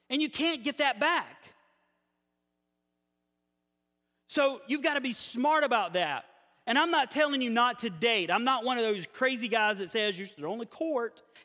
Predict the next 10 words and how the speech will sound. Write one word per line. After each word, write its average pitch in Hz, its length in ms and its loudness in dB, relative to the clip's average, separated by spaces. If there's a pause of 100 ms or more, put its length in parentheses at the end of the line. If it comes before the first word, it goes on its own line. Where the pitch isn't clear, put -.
and, 185 560 0 (160)
and 160 420 -2 (160)
only 214 260 -4
go 254 220 2
out 262 320 2 (880)
with 165 240 -2
her 220 300 2
and 226 80 -4
her 214 80 -2
parents. 208 800 -4